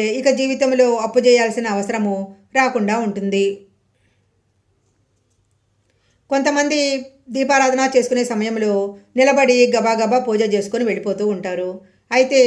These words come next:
పూజా గదిలో ఎప్పుడూ నిలబడి పూజ చేసుకోకూడదు. చక్కగా ఆసనం వేసుకొని కూర్చొని నిదానంగా పూజ చేసుకోవాలి. అయితే మనము పూజ పూర్తయిన తర్వాత ఆ ఆసనాన్ని తీసి మడత పెట్టాలి.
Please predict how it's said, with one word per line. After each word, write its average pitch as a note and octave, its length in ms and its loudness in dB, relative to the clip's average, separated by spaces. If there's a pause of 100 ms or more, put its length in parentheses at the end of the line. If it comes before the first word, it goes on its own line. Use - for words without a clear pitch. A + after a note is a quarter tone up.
(100)
పూజా A#3+ 380 2
గదిలో B3+ 280 4
ఎప్పుడూ A3 380 0
నిలబడి G#3+ 540 0
పూజ G3+ 240 -4 (140)
చేసుకోకూడదు. F3+ 640 -6 (420)
చక్కగా C4+ 360 0
ఆసనం B3 420 -2
వేసుకొని G#3 500 -2
కూర్చొని G#3 720 -2 (280)
నిదానంగా B3+ 560 2
పూజ A3 460 -2 (140)
చేసుకోవాలి. F#3+ 600 -4 (420)
అయితే C4 300 2 (500)
మనము C4+ 220 0
పూజ C4+ 260 2
పూర్తయిన C4 400 2
తర్వాత A3 420 -4 (680)
ఆ A#3 60 -4
ఆసనాన్ని C4 500 -2
తీసి B3 320 -2
మడత G#3 300 -2
పెట్టాలి. F#3+ 580 -8